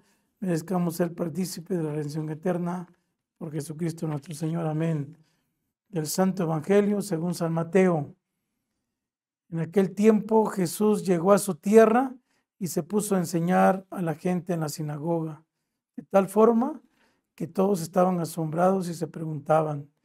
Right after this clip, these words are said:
"¿De dónde ha sacado éste esa sabiduría y esos poderes milagrosos? ¿Acaso no es este el hijo del carpintero?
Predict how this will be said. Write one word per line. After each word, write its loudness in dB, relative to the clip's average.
"¿De -4
dónde 2
ha -10
sacado 0
éste 0
esa -4
sabiduría 0
y 0
esos -6
poderes -4
milagrosos? -4
¿Acaso 0
no 2
es -2
este 0
el -4
hijo -4
del -4
carpintero? -2